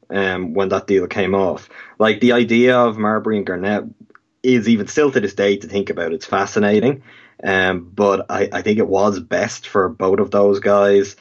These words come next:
to kind of feel out in different places, particularly Marbury. I think that was an interesting mix of, of guys on that Nets team. And he really had the space to kind of kick on and make it his own, where he may not have had that kind of room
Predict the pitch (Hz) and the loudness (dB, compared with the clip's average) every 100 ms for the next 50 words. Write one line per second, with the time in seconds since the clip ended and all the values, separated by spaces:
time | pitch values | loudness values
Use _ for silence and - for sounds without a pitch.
0 | _ _ _ - 101 95 92 - - 156 | _ _ _ -10 -4 -2 -4 -8 -2 0
1 | 185 196 196 170 160 147 127 208 226 - | 0 2 4 6 4 4 0 -2 -4 -4
2 | 98 - 101 101 104 - 104 196 214 185 | -6 0 0 0 -6 -4 0 2 4 4
3 | 110 113 110 107 107 101 113 104 - - | 4 2 2 2 0 0 -2 -2 -10 -20
4 | _ _ _ 120 117 113 202 214 127 117 | _ _ _ 0 0 -2 0 0 0 -2
5 | 104 - 95 95 104 - - 92 92 95 | -4 -4 -6 -4 -6 -8 -4 -4 -4 -10
6 | - 98 - 95 104 123 92 92 - 107 | -14 -12 -2 0 2 2 0 -6 -2 -4
7 | 123 - - 90 90 - _ _ _ - | -4 -10 -8 -6 -8 -12 _ _ _ -4
8 | 110 104 101 - - 120 120 120 143 131 | 0 0 -2 -6 -14 0 2 4 2 0
9 | - 123 120 110 - 104 - - - 117 | 0 0 0 -2 -6 -6 -6 -8 -2 0
10 | 143 - 139 - 123 120 113 104 98 _ | 0 -2 -6 0 0 4 4 2 -2 _
11 | _ _ - 170 175 170 147 127 135 131 | _ _ -6 -2 2 2 2 2 2 2
12 | 101 104 117 98 90 92 98 104 101 110 | 0 2 2 0 -2 -6 -4 -4 0 0
13 | 113 120 113 107 101 - 101 98 90 87 | 2 2 2 2 0 0 0 0 -2 -6
14 | - 92 87 87 85 98 101 95 85 85 | -6 -8 -8 -8 0 2 4 0 -2 -8